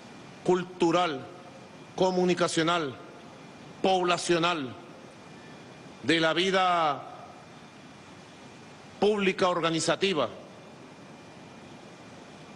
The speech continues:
de la seguridad ciudadana, de la seguridad nacional. Un restablecimiento y una reorganización completa y a fondo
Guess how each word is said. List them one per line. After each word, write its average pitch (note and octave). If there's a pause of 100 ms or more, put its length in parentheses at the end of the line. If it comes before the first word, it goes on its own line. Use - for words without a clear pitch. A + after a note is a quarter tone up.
(560)
de E3+
la E3
seguridad E3 (920)
ciudadana, E3 (100)
de E3+
la E3
seguridad E3
nacional. E3+ (1120)
Un D#3+
restablecimiento F#3+
y F3+
una F#3+
reorganización G3 (480)
completa G3+
y A3
a G3
fondo E3+